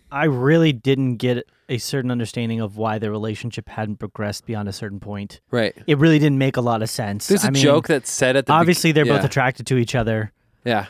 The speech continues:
Speaker 1: You know, and there is a joke, and they
Speaker 2: There's a
Speaker 1: try to
Speaker 2: joke at the beginning, but I'm, at, at first I was like, "I don't get the joke," because they didn't explain that
Speaker 1: Yeah.
Speaker 2: there was no, no, like,
Speaker 1: Yeah.
Speaker 2: relational element.
Speaker 1: Even
Speaker 2: So
Speaker 1: a couple times in the film, people say, like, "Really?" Like,
Speaker 2: Yeah.
Speaker 1: questioningly,
Speaker 2: Yeah.
Speaker 1: and then th-, but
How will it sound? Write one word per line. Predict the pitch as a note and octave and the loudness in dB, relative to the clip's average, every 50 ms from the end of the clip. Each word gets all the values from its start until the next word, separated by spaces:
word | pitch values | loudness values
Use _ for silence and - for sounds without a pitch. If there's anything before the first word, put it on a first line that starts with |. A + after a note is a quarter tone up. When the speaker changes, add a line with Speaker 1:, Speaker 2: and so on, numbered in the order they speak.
| - _ | -10 _
Speaker 1:
You | A2 B2+ C3 | -2 -2 0
know, | B2+ A#2+ A#2 A#2 A#2+ | 0 0 0 0 0
and | B2+ C#3 | 2 4
there | E3+ G3 G3 | 4 4 4
is | G#3 G#3 | 4 4
a | G#3+ D#3 | 2 2
joke, | B2+ D3 D3 C3 A#2+ B2 - | 2 2 4 4 2 2 0
and | C#3+ | 2
they | C#3+ | 2
Speaker 2:
There's | D#3 F3 G3+ | 2 4 4
a | |
Speaker 1:
try | A3+ - | 4 4
to | |
Speaker 2:
joke | A#3 A3+ A3 A3 | 4 4 4 4
at | F#3 | 2
the | - | 0
beginning, | D#3+ C3+ E3 D3 G3+ G#3 G3 E3+ | 2 0 2 2 4 4 4 4
but | D3 D3 | 4 2
I'm, | D3 C#3+ | 2 2
at, | D3 - D3 D#3 - - | 0 0 -2 -2 -2 -2
at | D3+ - | -4 -2
first | - - G#3 G#3+ F#3+ - | 0 2 2 2 2 2
I | E3+ | 0
was | C#3 | 2
like, | C#3+ C3+ - | 0 0 0
"I | B2+ | 2
don't | D3 D#3 C#3+ B2 | 0 0 2 2
get | D3 C#3 B2+ | 0 0 0
the | C3 | 0
joke," | G#2+ G2 B2+ D3+ D#3+ C3 A#2 - | 0 2 4 4 4 4 2 0
because | C3+ A#2+ - C#3 A#2 | -2 0 2 2 2
they | A#2+ C3 | 4 4
didn't | B2 C#3 C3+ B2+ | 4 2 2 0
explain | A2+ A2+ - - - - - - C#3+ D#3 E3+ F3+ F3+ E3 C#3 | -2 -4 -4 -4 -6 -4 -2 0 2 2 4 4 4 2 2
that | A#2+ A#2 B2+ | 2 2 2
Speaker 1:
Yeah. | B2+ | 4
Speaker 2:
there | B2 B2 A#2+ | 4 4 4
was | A#2+ G#2+ A#2+ | 2 2 2
no, | B2+ B2+ B2 B2 A#2+ A#2 A#2+ A2 - - | 2 4 4 6 6 6 4 2 0 -2
no, | - B2 B2 A#2+ A#2 A2+ A2+ | -4 0 2 4 4 4 4
like, | A2 A2 G#2+ G#2+ A2+ | 4 4 4 2 2
Speaker 1:
Yeah. | A2+ G2+ G2+ F#2+ | 0 -4 -6 -6
Speaker 2:
relational | G2 A2 A2 A2 A2+ A2 G#2+ - A2+ G2 | -2 0 2 2 2 0 0 -2 -4 -4
element. | D#2 G2+ G2+ F#2+ F#2 F2 F2 - | -2 -2 -4 -4 -4 -6 -6 -4
Speaker 1:
Even | - F3+ G3 F#3+ G3 F#3 F#3 F#3 | 0 0 2 4 4 4 4 4
Speaker 2:
So | E3 | 2
Speaker 1:
a | D3+ | 2
couple | - - E3+ D#3+ D3 | 0 0 0 0 -2
times | B2 - B2 C3+ C3+ C#3 C3 A#2+ | -2 0 0 0 2 0 0 -2
in | A#2+ | -2
the | B2 A#2 | -4 -4
film, | - - C#3+ C3 A2+ | -2 -2 -2 -2 -2
people | A#2+ A#2+ - A#2+ A2 | -4 -6 -6 -8 -8
say, | - - B2 | -6 -6 -4
like, | G#2+ G#2 G2 - | -4 -4 -6 -6
"Really?" | G2 G#2 C3+ G#3 C4 D4 D4+ D#4 D#4 | -4 0 2 2 4 4 4 4 4
Like, | F3 D3+ C#3+ B2 | 4 6 6 6
Speaker 2:
Yeah. | A#2 A2 G2+ F#2+ - - | 4 4 2 0 -4 -6
Speaker 1:
questioningly, | - D3+ D3+ D3+ - - - D3 C3+ C3 C3 A#2 | 0 2 2 2 2 0 -2 0 0 2 4 4
Speaker 2:
Yeah. | A2+ C3+ C3 A#2+ | 4 2 2 0
Speaker 1:
and | A#2 C3+ | 0 2
then | D3+ D#3 E3+ | 2 0 0
th-, | - - - | -2 -6 -6
but | D3+ C#3 E3 E3 | -2 0 0 0